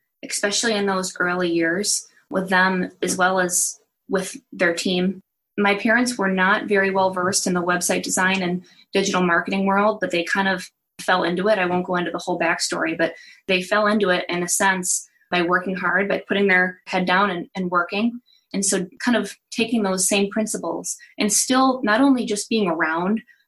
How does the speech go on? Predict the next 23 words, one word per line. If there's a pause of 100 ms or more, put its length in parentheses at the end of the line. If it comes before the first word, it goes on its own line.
twenty
years
later,
but
still
being
relevant (300)
twenty
years
later (200)
with
a
really
great
team.
Like
I
mentioned,
a, (120)
a
team
that (260)
is